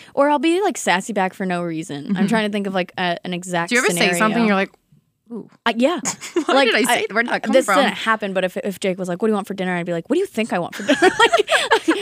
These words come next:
Speaker 2: I don't
Speaker 1: supposed to
Speaker 2: care.
Speaker 1: know.
Speaker 2: Yeah.
Speaker 1: Well, yeah, I'd be like, "Don't ask me questions. I, I don't
Speaker 2: Just
Speaker 1: wanna
Speaker 2: make
Speaker 1: make
Speaker 2: it. Just make
Speaker 1: another
Speaker 2: it. <laughs>
Speaker 1: decision."
Speaker 2: Oh man, poor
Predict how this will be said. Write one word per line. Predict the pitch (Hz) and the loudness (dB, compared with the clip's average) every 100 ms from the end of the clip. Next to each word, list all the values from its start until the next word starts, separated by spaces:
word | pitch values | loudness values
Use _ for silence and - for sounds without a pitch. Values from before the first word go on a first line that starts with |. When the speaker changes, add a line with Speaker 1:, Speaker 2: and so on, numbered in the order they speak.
| 349 - 294 | -2 2 4
Speaker 2:
I | |
don't | 277 440 | 6 6
Speaker 1:
supposed | 494 | 6
to | |
Speaker 2:
care. | 311 381 | 4 6
Speaker 1:
know. | 240 254 180 - - | 6 4 2 -2 -6
Speaker 2:
Yeah. | 240 - 285 330 | -6 4 6 6
Speaker 1:
Well, | 185 | 4
yeah, | 370 | 4
I'd | 277 | 4
be | 294 | 2
like, | 262 208 | 2 2
"Don't | 359 381 | 2 2
ask | 359 | 0
me | - | -2
questions. | 339 339 214 - | -4 -2 -6 -4
I, | 220 - | -4 -4
I | 220 | -4
don't | |
Speaker 2:
Just | 285 | 2
Speaker 1:
wanna | 320 285 | 6 6
Speaker 2:
make | |
Speaker 1:
make | - - | 4 2
Speaker 2:
it. | |
Just | 262 269 | 2 4
make | 330 | 4
Speaker 1:
another | 294 269 - 302 | 4 0 -2 -2
Speaker 2:
it. | |
<laughs> | 311 | -2
Speaker 1:
decision." | 294 330 302 233 214 - | 0 0 2 -2 -4 -2
Speaker 2:
Oh | 214 202 | 2 2
man, | 214 285 269 262 | 2 2 0 -2
poor | 330 320 | -4 -10